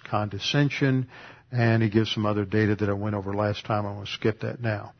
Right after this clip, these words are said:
A couple of points to remember. As analogies or comparisons,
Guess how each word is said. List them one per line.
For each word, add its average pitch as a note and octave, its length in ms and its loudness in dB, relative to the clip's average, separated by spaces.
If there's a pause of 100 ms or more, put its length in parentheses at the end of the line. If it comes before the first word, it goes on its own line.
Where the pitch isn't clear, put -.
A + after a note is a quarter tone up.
(340)
A - 40 -2
couple D#3+ 180 6
of - 60 2
points D3 300 6
to D3 100 4
remember. C3 360 6
As B2 200 6
analogies D3+ 600 8
or G3 60 0
comparisons, A#2 760 2